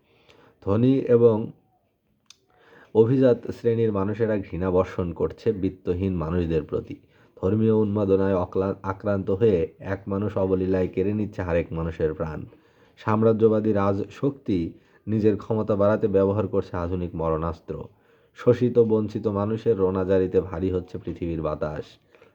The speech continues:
একদিকে দারিদ্র্যপীড়িত মানুষ ভাগ্যকে সম্বল করে অনাহারে অর্ধাহারে বেঁচে আছে, অন্যদিকে ঐশ্বর্যশালীরা দিন দিন তাদের বিত্ত ও বৈভবের মাত্রা বাড়িয়ে চলেছে। মানবতা আজ ধুলায় লুণ্ঠিত,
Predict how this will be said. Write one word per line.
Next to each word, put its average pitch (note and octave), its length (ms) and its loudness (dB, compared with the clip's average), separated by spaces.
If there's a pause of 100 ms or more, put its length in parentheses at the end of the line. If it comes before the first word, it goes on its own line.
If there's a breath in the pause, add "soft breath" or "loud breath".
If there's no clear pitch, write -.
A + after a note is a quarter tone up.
(120)
একদিকে G2 480 -2
দারিদ্র্যপীড়িত F#2+ 680 0
মানুষ G2 560 0
ভাগ্যকে F2 520 -6
সম্বল F#2 480 -4
করে G2 200 0
অনাহারে G#2 600 0 (320 soft breath)
অর্ধাহারে G#2 680 0
বেঁচে F2 340 -2
আছে, F2+ 380 -6 (460 soft breath)
অন্যদিকে C3 480 0
ঐশ্বর্যশালীরা A#2 1000 0
দিন G2 280 -2
দিন G#2+ 180 -4
তাদের G2 280 0
বিত্ত F#2 340 -2
ও F#2 160 4 (120)
বৈভবের G#2 560 2 (460 soft breath)
মাত্রা F#2+ 320 -2
বাড়িয়ে F#2+ 400 2
চলেছে। D#2 440 -6 (460)
মানবতা A#2 520 2
আজ G#2+ 180 0
ধুলায় F2+ 360 -4
লুণ্ঠিত, F2 560 -4